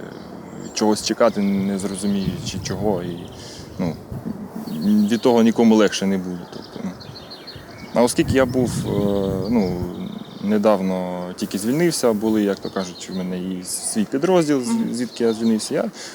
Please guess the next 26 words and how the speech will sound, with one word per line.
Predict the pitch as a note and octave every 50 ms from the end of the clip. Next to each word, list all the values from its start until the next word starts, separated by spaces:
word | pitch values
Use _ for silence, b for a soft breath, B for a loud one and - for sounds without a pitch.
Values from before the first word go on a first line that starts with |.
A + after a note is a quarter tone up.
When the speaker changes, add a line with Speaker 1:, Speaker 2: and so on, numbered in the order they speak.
| B B -
Speaker 1:
позвонив, | D3 C3 C3 C#3 D3 D#3 D#3+ D3+ - - - - - -
запитав, | F#2+ G2 A2+ - - A2 G#2+ B2 B2 A2+
що, | - - - G2 F#2+ F#2 F#2 -
чи | - G#2+
є | G#2 G2+ F#2+
місце. | G2+ A2 A2+ A2 - - - - B B B B B B B B -
Мені | G2 G#2+ A2 G2+
відказували | G#2 - - - A2 A2+ G#2+ A2 G#2+ G2+ F#2+
перші | - A2 G2+ - - G2+
два | F#2+ G2+ G2+
дні. | F#2+ F#2+ G2+ G2 F#2+ F#2+ - -
Я | G#2 G2 F#2+
їх | F2+ - - - - - - - - - - - - - -
дзвонив, | - G2 G2 G2+ G#2 A2 G#2
дзвонив, | F2+ G2 F#2+ F#2+ G#2 G2+ -
казали, | - F#2 G2+ G2 G2 F#2
що | - F#2+
поки | - - A#2 - C3
почекаємо, | - B2 A2+ - A2+ - G#2+ G#2 G#2
ми | G#2
ще | - - G#2
самі | - A2 G#2 G#2
не | G#2 G2+
знаємо, | F#2+ G#2 G#2 G#2 G2 F#2+
що | F#2+ - G#2 F#2+
буде. | F#2 F#2 F2+ F#2